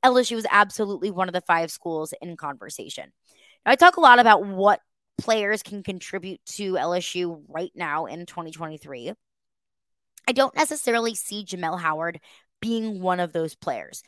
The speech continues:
Simply just looking at the defensive line room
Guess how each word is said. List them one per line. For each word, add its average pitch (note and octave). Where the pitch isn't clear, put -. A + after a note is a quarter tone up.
Simply C#4+
just G#3
looking G3
at G#3
the F#3
defensive E3
line D3+
room G#3+